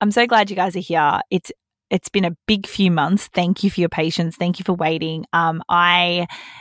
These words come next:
haven't sold an ad space for the podcast in, like, a year. Um, I,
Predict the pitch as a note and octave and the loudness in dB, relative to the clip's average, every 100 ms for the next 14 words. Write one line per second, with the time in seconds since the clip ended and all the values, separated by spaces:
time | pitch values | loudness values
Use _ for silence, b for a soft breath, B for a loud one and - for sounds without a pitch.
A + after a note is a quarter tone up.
0 | B _ - - - G#3 A3+ A#3 - - | B _ -6 -4 0 0 0 -4 -8 -4
1 | E3+ F3 F3 E3+ - D#3 - - D3+ - | -2 -2 -2 -4 -2 -2 -4 -6 -6 -6
2 | - D#3+ F3+ - D#3+ - D#3 D#3 - - | -10 -12 -8 -6 -8 -6 -4 -4 -8 -12
3 | E3+ D#3+ D#3 - _ _ _ _ _ - | -10 -10 -12 -14 _ _ _ _ _ -4
4 | D#3+ - - _ _ F3 D#3 D3 D#3+ C4 | -4 -4 -16 _ _ -4 -2 0 2 0
5 | B B B - F#3+ F3+ F3 E3+ E3+ F3+ | B B B 0 2 2 -2 -6 -10 -10
6 | A#3 _ _ _ _ _ _ - G3 F#3 | -14 _ _ _ _ _ _ -4 0 2
7 | F#3 F3+ | 2 0